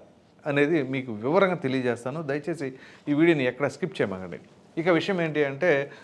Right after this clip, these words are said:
కాదంబరి జత్వానీ బాలీవుడ్ హీరోయిన్. So ఏదైతే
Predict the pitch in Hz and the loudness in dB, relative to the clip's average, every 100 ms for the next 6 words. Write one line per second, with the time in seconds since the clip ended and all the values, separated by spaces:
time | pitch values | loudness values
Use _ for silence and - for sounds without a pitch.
0 | - 147 156 156 151 151 131 120 120 110 | 2 8 10 8 4 2 0 -4 -2 -4
1 | 107 - - - - 135 143 143 147 117 | -4 -10 -20 -20 2 6 6 4 0 0
2 | 117 113 107 104 - - - - - 156 | 2 2 0 -4 -12 -20 -20 -10 4 6
3 | 147 147 156 160 160 156 | 8 6 4 4 2 2